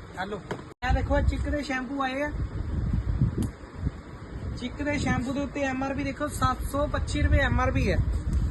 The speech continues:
ਫਰੈਸ਼ ਰੇਟ ਦਾ ਮਾਲ ਹੋਏਗਾ। ਤੁਹਾਨੂੰ ਕਿੰਨੇ ਦਾ ਪੈਣਾ? ਸਿਰਫ ਸਾਢੇ ਤਿੰਨ ਸੌ ਰੁਪਏ ਦਾ।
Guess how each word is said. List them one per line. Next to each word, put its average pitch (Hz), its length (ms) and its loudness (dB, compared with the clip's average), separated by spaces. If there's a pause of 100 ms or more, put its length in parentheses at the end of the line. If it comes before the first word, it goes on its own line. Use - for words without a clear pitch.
(1080)
ਫਰੈਸ਼ 240 380 6
ਰੇਟ 262 260 8
ਦਾ 285 120 4
ਮਾਲ 240 300 4
ਹੋਏਗਾ। 247 360 6 (580)
ਤੁਹਾਨੂੰ 262 300 2
ਕਿੰਨੇ 269 240 6
ਦਾ 277 100 2
ਪੈਣਾ? 277 360 2
ਸਿਰਫ 277 320 -4
ਸਾਢੇ 254 460 -2
ਤਿੰਨ 254 240 -4
ਸੌ 247 160 -4
ਰੁਪਏ 233 160 -4
ਦਾ। 185 120 -6